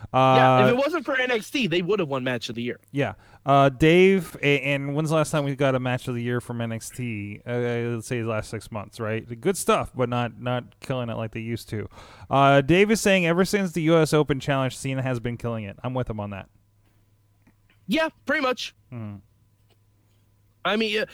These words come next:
Speaker 2: so, one, one or two promos fall flat here and there, but the matches have been awesome.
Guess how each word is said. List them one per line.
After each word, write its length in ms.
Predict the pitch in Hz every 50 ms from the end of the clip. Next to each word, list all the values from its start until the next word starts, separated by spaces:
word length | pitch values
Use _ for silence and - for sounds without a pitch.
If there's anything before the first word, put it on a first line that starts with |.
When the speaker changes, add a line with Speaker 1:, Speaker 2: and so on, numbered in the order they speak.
| - - - - -
Speaker 2:
so, 300 | 196 180 - 294 294 - - -
one, 720 | 208 226 220 214 220 214 185 226 269 277 277 277 254 247
one 160 | 226 285 320 311
or 80 | 311
two 180 | 247 - 294 254
promos 520 | - - 269 262 254 240 226 208 196 160 -
fall 220 | 240 220 202 180
flat 340 | - - 190 208 214 220 214
here 180 | 208 185 170
and 100 | 156 151
there, 120 | 151 156 160
but 180 | 151 170 160
the 60 | 147 156
matches 420 | 147 151 160 180 196 - - -
have 120 | 165 151 127
been 160 | 131 123 127
awesome. 400 | 117 123 143 151 - 120 98 87